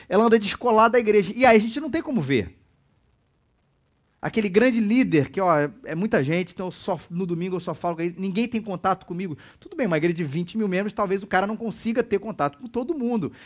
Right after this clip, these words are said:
Mas que tem um grupo que esteja em contato com a vida dele, com a, a, a, a, a intimidade dele,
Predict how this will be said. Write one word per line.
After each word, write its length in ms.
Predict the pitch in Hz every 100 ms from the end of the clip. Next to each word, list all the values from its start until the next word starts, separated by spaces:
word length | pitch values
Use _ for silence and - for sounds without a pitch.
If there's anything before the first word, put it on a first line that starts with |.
| -
Mas 160 | 180 196
que 100 | -
tem 220 | - 269
um 80 | 311
grupo 260 | 190 220 226
que 60 |
esteja 300 | 180 - 202
em 40 | 208
contato 600 | 214 185 185 202 196 -
com 120 | 202
a 60 |
vida 580 | 170 127 165 302 381 262
dele, 540 | 165 151 156 156 170 170 - - _
com 180 | 196 196
a, 60 | 185
a, 200 | 165 170
a, 380 | 170 165 156 156
a, 640 | - 151 143 131 - - - -
a 140 | 165
intimidade 800 | 175 - 233 160 202 269 277 196
dele, 520 | 151 160 185 196 190